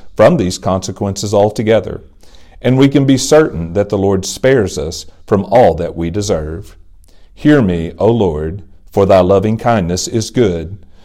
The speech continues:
Turn unto me according to the multitude of thy tender mercies. Psalm sixty-nine, verse sixteen. Can you describe a time in your life when the Lord helped you through the suffering of your own consequences?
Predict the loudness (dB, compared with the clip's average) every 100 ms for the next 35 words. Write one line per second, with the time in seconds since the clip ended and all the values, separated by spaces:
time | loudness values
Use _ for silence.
0 | _ -4 0 2 0 0 -2 -2 -4 -4
1 | -6 -8 -8 -2 2 2 2 -2 -2 0
2 | 0 0 -4 -6 2 4 4 0 -6 -4
3 | -4 -6 -6 -2 0 0 -2 -2 -4 -2
4 | 0 0 -2 -4 -8 -10 -12 -18 -20 -20
5 | -20 _ -2 0 2 -2 -6 -6 -4 -2
6 | -2 -6 -8 -10 -14 -8 -6 -6 -10 -10
7 | -8 -8 -8 -12 -14 -20 -20 -20 -20 -20
8 | -20 -20 -4 0 2 2 0 -4 0 2
9 | 2 -2 -6 -6 -6 -8 -8 -4 -2 0
10 | 2 2 0 -8 -14 -20 -12 -4 -2 0
11 | 0 0 2 2 2 -2 -6 -4 -6 -8
12 | -8 -6 -6 0 0 0 -6 -6 -10 -14
13 | -20 _ -2 -2 -2 -4 -4 -4 -6 -6
14 | -8 -8 -12 -12 -12 -12 -14 -16